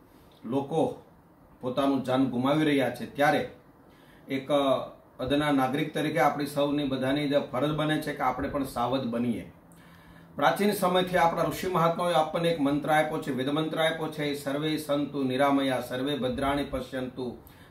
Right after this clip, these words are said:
મા કશ્ચિત દુઃખ ભાગ ભવેત." આ જે આપણી વિભાવના છે, "સર્વે સંતુ નિરામયા", દરેક લોકો સ્વસ્થ રહે, પણ અત્યારે સમયનો તકાજો એવો છે કે આપણે પોતે જ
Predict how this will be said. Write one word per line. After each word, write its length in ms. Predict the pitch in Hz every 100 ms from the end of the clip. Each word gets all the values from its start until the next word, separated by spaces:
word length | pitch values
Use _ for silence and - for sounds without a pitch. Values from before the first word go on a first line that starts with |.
| -
મા 220 | 143 160
કશ્ચિત 400 | 170 165 208 220
દુઃખ 120 | 180
ભાગ 300 | 147 131 139 127
ભવેત." 500 | 135 139 139 - - - - - - - -
આ 180 | 151 190
જે 160 | 190 208
આપણી 300 | 196 202 185
વિભાવના 640 | 180 156 170 190 190 190
છે, 500 | - 196 185 156 139
"સર્વે 380 | - 202 202 240
સંતુ 420 | 233 190 185 185
નિરામયા", 640 | 151 151 156 143 131 139 - - - - -
દરેક 320 | 151 208 220
લોકો 300 | 190 185 185
સ્વસ્થ 420 | 170 180 175 -
રહે, 400 | 160 151 147 - - - - -
પણ 260 | 160 165 143 135 -
અત્યારે 380 | 143 170 175 170
સમયનો 440 | 165 151 170 165
તકાજો 380 | 165 160 165 165
એવો 240 | 165 185
છે 160 | 185 196
કે 180 | 190 180
આપણે 320 | 156 156 170
પોતે 520 | 165 156 165 - 202
જ 80 | 214